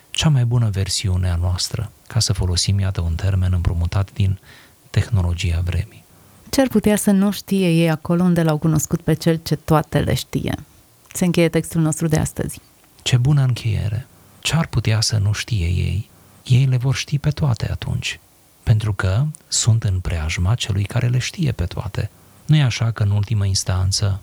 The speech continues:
Speaker 1: manifestată, sigur, diferit, dar în ultima instanță noi ne dorim cunoașterea și totul se rezumă la cunoaștere, la înțelegere? Ei bine, asta înseamnă, poate în sens ultim,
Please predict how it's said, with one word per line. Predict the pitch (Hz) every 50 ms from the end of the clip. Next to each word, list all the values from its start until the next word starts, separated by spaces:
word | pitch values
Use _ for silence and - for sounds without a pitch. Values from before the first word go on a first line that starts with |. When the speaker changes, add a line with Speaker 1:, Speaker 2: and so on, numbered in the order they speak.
| -
Speaker 1:
manifestată, | - 104 101 101 95 - 101 - - - 104 98 95 - 107 101 98 98 - _ _
sigur, | - - - - 85 82 90 95 92 90
diferit, | 101 101 - - 113 92 82 85 90 - - - - - _ - - - - - -
dar | - 147
în | 147 147
ultima | 139 139 131 - 135 127 120
instanță | 120 117 - - 113 113 113 110 - 110
noi | 107 107 104
ne | 101 104
dorim | 98 95 98 98 98 101
cunoașterea | 101 - 104 101 92 92 98 98 - - - 104 104 98 98 117 127
și | - - -
totul | 101 - - 104 101 - - 107
se | 98 - -
rezumă | 92 95 90 90 - 101 95 92 92
la | 92 98
cunoaștere, | 101 - 113 110 104 92 98 101 - - - 110 110 113 123 - - - - - - - - - - - - - -
la | 117 110
înțelegere? | 117 120 - - 123 117 110 107 107 101 104 113 113 131 135 - - _ _ - - - _ _ - -
Ei | - 110
bine, | 107 127 139 143 135 135 131 131 - _ _ _ _ - - -
asta | 156 156 - - 120 104
înseamnă, | 92 92 - - 110 110 113 107 98 104 104 104 107 -
poate | - 98 95 - - 135 -
în | 127 101 92
sens | - - 107 98 98 101 98 - - -
ultim, | 123 107 98 98 - - 95 95 98 101